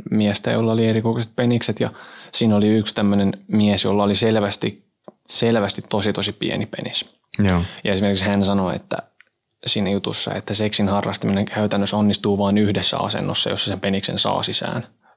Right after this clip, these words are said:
Speaker 1: Eli sillä on tietenkin tämmöisiä rajoittavia tekijöitä.
Speaker 2: Joo.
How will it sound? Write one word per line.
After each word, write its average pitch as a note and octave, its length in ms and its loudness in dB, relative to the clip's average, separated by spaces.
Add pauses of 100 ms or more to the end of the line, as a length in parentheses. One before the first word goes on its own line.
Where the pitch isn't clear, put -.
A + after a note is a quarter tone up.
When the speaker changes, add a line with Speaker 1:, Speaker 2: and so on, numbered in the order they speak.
(100)
Speaker 1:
Eli F#2+ 420 0 (100)
sillä G2+ 260 0
on G#2 200 4
tietenkin G2 320 0
tämmöisiä G2 300 0
rajoittavia F#2+ 480 -2
tekijöitä. - 520 -4 (320)
Speaker 2:
Joo. F2+ 200 4